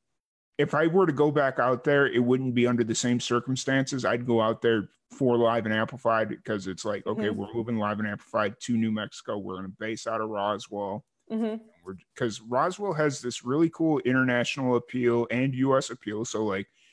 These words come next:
Speaker 2: Mm-hmm.
Speaker 1: when indie bands are booking tours,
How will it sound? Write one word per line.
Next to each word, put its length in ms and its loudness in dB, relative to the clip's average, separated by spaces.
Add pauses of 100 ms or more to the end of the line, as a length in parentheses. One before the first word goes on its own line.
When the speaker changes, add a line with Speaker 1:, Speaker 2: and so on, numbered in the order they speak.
(180)
Speaker 2:
Mm-hmm. 180 -4
Speaker 1:
when 160 -2 (120)
indie 300 0
bands 380 -2
are 60 -4
booking 400 -6
tours, 560 -2